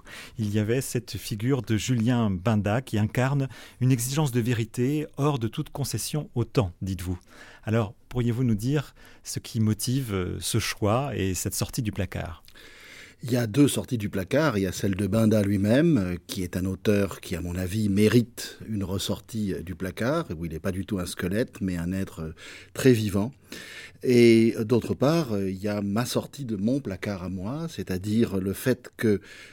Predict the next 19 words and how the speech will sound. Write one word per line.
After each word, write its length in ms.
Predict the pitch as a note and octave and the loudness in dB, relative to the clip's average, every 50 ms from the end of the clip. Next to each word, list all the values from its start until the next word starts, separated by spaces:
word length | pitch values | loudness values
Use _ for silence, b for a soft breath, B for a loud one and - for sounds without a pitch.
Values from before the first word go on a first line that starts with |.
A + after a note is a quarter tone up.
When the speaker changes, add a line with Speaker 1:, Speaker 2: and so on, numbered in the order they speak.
| B B - | B B -2
Speaker 2:
bien 140 | A#2 B2 A#2 | 0 0 2
souvent, 320 | - - A#2+ G#2+ A2+ A#2 | 2 2 2 4 4 4
on 140 | A#2 G#2+ G2+ | 4 4 4
m'a 160 | G2+ G2 F#2 | 2 2 0
dit 400 | F2+ F#2+ G#2+ A2+ C3+ C#3+ C#3 - - - | -2 -2 -2 -2 -2 -4 -4 -8 -8 -4
que 180 | - G2+ G2 | -2 -2 -2
quand 220 | F#2 - F2+ F#2 F2+ | -2 -4 -6 -8 -4
je 80 | F#2 | -2
me 120 | G2 G2 F#2+ | -2 -2 -2
disais 280 | F#2 G#2+ G2 F#2 G#2+ | -4 -6 -2 -2 -2
rationaliste, 880 | G2 F2+ G2 F#2+ - A2+ G#2 G#2 G#2 G2 G2+ G#2 A2 A#2+ B2 A#2 - - | -2 -2 -4 -4 -4 -4 -2 -2 -2 -2 -2 -2 0 -2 -2 -6 -8 -10
partisan 380 | - F2+ - - A2 G#2 G#2 G2 | -12 -12 -8 -6 -4 -2 -2 -2
de 80 | F#2+ | -2
l'argumentation, 1040 | G2 F#2 F2+ F#2 G#2+ G2+ G2 G2 G2 - G#2 - - - - G2+ G2 G2 G#2 G#2+ A2 | -2 -4 -4 -4 -2 -2 -2 -2 -2 -4 -4 -6 -6 -8 -6 -6 -4 -4 -4 -4 -4
de 80 | G2+ G2+ | -2 -4
l'analyse, 840 | F#2 F#2+ F#2+ F#2+ G2+ G2+ G2 F#2+ G2 G2 G2 G#2 G#2 G#2 G2 F2 | -4 -4 -4 -4 -4 -4 -4 -4 -4 -2 -2 -2 -4 -4 -6 -8
de 140 | F#2 G2 F#2 | -8 -6 -6
la 120 | F#2 F#2 | -4 -4
raison, 440 | F2+ E2+ G2 F#2+ E2+ G2+ A2+ B2+ C3 | -4 -4 -4 -4 -2 -2 -4 -4 -4